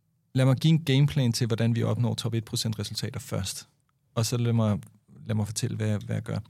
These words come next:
Det første skridt, og det aller, allermest afgørende, det er, at man har et topteam, der er fuldstændig alignet. Og det vil sige, de sætter E Q som strategisk prioritet, men de er også fuldstændig alignet på, hvad er deres, for eksempel, top tre vigtigste prioriteter?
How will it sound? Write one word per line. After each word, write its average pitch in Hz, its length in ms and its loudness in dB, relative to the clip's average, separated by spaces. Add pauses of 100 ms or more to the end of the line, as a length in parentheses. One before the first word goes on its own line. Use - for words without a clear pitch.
(760)
Det 135 100 4
første 180 520 2
skridt, - 300 0 (120)
og 123 80 0
det - 80 -4 (100)
aller, 151 220 2
allermest 127 440 2
afgørende, 110 460 0
det 117 140 0
er, 113 40 4
at 117 80 0
man 117 100 4
har 110 120 2
et 113 80 -2
topteam, 117 600 0
der 101 80 -4
er 113 40 -6
fuldstændig - 600 -2
alignet. 98 440 -4 (580)
Og 127 80 2
det 131 80 6
vil 135 80 4
sige, 135 260 4 (140)
de 135 80 4
sætter 143 320 4
E 151 140 2
Q 139 220 -2
som 123 140 0
strategisk 156 500 -2
prioritet, 131 480 -2 (440)
men 127 140 4
de 123 100 2
er 123 60 4
også 123 220 2
fuldstændig 127 600 2
alignet 113 460 4
på, - 280 0 (220)
hvad 127 160 4
er 123 40 4
deres, 107 280 2
for 117 100 -4
eksempel, 107 280 -2
top 110 160 -4
tre - 200 -4
vigtigste 104 380 -6
prioriteter? - 500 -4